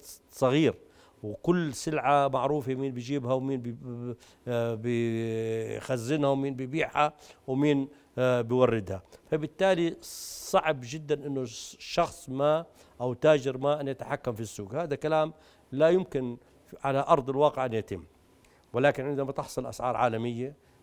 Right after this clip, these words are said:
يؤدي إلى ارتفاع ما، تؤدي إلى ارتفاع أسعار في الأردن تلقائيًا. ولكن هنالك في قضايا أخرى العالم يجب أن يستوعبها. اليوم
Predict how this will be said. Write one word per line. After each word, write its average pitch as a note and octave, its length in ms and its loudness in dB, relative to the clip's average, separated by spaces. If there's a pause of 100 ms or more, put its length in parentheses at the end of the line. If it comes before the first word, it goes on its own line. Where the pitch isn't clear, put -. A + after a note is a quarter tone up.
يؤدي A#2+ 520 -4
إلى A#2+ 100 -2
ارتفاع A#2 440 0
ما، A2+ 300 -2 (400)
تؤدي C#3 480 -2
إلى C#3 80 0
ارتفاع C3 420 -2
أسعار B2+ 260 -4
في A#2 60 -12
الأردن B2 360 -6
تلقائيًا. G2+ 480 -6 (600)
ولكن D3+ 380 4
هنالك F#3 320 2
في F3 260 -2
قضايا F3 420 0
أخرى B2+ 380 0 (300)
العالم C#3 400 4
يجب C3 240 -2
أن B2 100 -8
يستوعبها. A2+ 580 -6 (360)
اليوم F#3 480 2